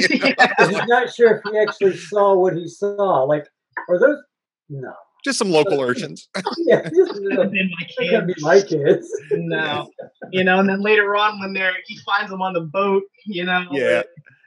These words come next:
Speaker 2: and
Speaker 3: Right.
Speaker 2: he's, like, all ticked up. He's like, "My kids are all going all around Oxford with,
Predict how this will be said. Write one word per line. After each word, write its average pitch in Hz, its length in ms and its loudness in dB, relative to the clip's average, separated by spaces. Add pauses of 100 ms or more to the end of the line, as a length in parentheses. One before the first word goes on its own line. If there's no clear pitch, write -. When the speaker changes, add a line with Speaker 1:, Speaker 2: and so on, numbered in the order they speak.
(120)
Speaker 2:
and 165 100 -8
Speaker 3:
Right. 165 240 2
Speaker 2:
he's, 208 120 -6 (160)
like, 170 280 -4 (200)
all 202 200 0
ticked 202 240 -8
up. 202 100 2
He's 180 100 -8
like, 165 200 -8
"My 160 120 -6 (180)
kids 185 180 -4
are 175 200 -8
all 196 300 -8 (160)
going 196 180 -4
all 202 180 -2
around - 140 -18 (160)
Oxford 220 460 -6
with, 196 180 0